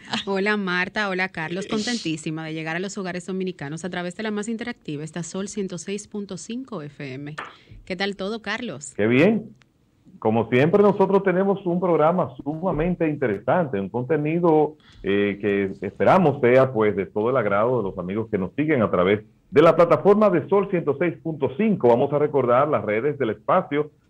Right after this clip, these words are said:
Speaker 2: para que usted se ponga en contacto con nosotros a través de ellas, arroba S Consulta R D, tanto para Twitter, Facebook e Instagram, así como también a través de la línea telefónica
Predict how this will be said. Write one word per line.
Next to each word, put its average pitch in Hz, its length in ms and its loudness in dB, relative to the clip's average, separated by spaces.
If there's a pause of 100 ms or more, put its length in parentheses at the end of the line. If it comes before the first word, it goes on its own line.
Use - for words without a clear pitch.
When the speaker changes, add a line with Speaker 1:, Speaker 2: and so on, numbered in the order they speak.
Speaker 2:
para 101 200 0
que 92 60 -6
usted 117 220 0
se 127 100 0
ponga 120 220 0
en 143 60 -2
contacto 123 480 0
con 113 100 -2
nosotros 117 440 -4
a 101 80 -2
través 98 280 0
de 110 280 2
ellas, 165 180 2 (320)
arroba 120 480 2
S 131 240 0
Consulta 139 580 0
R 127 220 2
D, 123 240 0
tanto 120 340 -4
para 110 280 0
Twitter, 127 460 0 (280)
Facebook 127 520 2
e 113 180 -2
Instagram, 131 600 -2 (260)
así - 320 -10
como 147 220 4
también 160 320 4
a 170 60 4
través 127 320 2
de 147 60 0
la 131 140 4
línea 135 280 -2
telefónica 117 840 -4